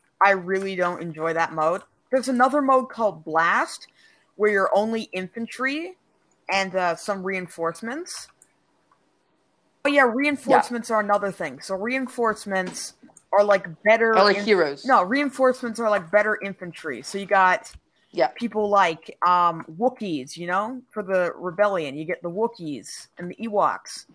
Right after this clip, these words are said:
Speaker 1: For the Empire, you s-, you get, um, Death Troopers and Jet Troopers.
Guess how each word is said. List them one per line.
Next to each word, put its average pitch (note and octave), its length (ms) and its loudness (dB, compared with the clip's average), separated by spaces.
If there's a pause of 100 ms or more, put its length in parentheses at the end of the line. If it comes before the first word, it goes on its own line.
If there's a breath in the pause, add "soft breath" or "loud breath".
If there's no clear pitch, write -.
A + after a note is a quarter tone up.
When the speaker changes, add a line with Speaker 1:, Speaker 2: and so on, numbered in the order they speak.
(600 soft breath)
Speaker 1:
For G#3 240 -2
the F#3+ 360 -8
Empire, G#3 600 0
you D3 140 -12
s-, - 180 -14 (160)
you F3+ 120 -16
get, F#3 320 -2
um, E3+ 400 0
Death G#3+ 320 0
Troopers D#3+ 720 -10 (140)
and D3+ 380 -6 (1120)
Jet A3 280 0
Troopers. D#3 680 -8